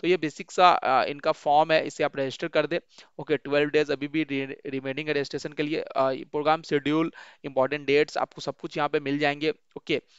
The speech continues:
and गाइडलाइंस, ओके, सब कुछ आपको यहाँ पे देखने को मिल जाएंगे, सारी इन्फॉर्मेशन। नेक्स्ट अपडेट जा रही है, वो Swiggy कंपनी की तरफ से आ रही है, बहुत बड़ा अपडेट है। Again, इंटर्नशिप की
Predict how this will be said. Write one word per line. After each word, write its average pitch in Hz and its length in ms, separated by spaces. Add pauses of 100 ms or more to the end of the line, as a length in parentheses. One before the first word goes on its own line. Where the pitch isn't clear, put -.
(260)
and 127 560 (280)
गाइडलाइंस, 139 760
ओके, 143 300
सब - 200
कुछ 147 160
आपको 139 340
यहाँ 127 140
पे 156 100
देखने 139 260
को 175 120
मिल 135 120
जाएंगे, 127 260
सारी 123 260
इन्फॉर्मेशन। 120 500 (400)
नेक्स्ट 180 160
अपडेट 185 240
जा 175 120
रही 175 120
है, 180 40
वो 185 100
Swiggy 156 300
कंपनी 170 220
की 170 80
तरफ 165 160
से 170 80
आ 160 40
रही 160 100
है, 165 60
बहुत 147 220
बड़ा 160 120
अपडेट 156 300
है। 151 160
Again, 160 200
इंटर्नशिप 147 460
की 175 180